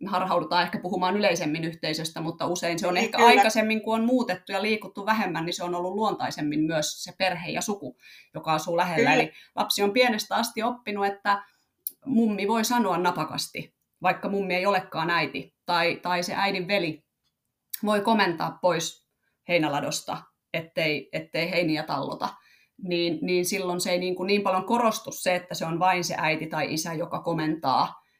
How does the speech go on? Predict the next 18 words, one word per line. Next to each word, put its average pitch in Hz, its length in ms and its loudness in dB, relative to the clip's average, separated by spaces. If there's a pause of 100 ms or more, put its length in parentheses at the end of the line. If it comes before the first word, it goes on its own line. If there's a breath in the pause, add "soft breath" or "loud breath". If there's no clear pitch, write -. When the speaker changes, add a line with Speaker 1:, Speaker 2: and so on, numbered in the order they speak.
(100)
Speaker 1:
Ja 156 80 -8
tää, 156 340 2 (120)
kun - 220 -10
jotkut 196 440 -4
kaipaavat 175 720 2
sitä, 180 320 -4
koko - 240 -2
kylä 170 220 -2
kasvattaa 151 720 -2
ja, 147 260 -2 (140)
ja 156 140 -2
ollaan 151 380 -2
yhteisö 156 440 -4
ja 160 100 -2
kaikki 165 360 -4
aikuiset 156 540 -4
huolehtivat 156 540 -4
lapsista – 160 520 -4